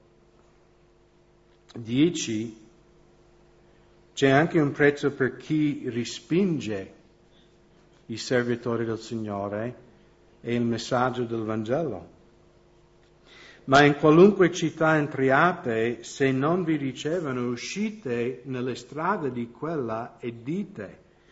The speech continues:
'Noi scuotiamo contro di voi la polvere stessa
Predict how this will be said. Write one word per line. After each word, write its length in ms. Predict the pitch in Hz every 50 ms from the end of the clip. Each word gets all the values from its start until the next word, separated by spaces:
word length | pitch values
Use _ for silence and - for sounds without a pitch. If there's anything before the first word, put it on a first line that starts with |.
| _ _ _ _ _ _
'Noi 240 | 123 135 156 175
scuotiamo 760 | 180 - - - 185 175 170 175 - 160 156 151 156 156 147 139
contro 380 | - - 156 160 160 160 147
di 140 | 135 131 131
voi 280 | 123 120 131 147 151 151
la 160 | 143 131 120
polvere 600 | - - - 151 156 160 170 160 160 160 151 135
stessa 1080 | - - - - - 156 160 170 175 - - - - - 127 117 113 117 117 117 -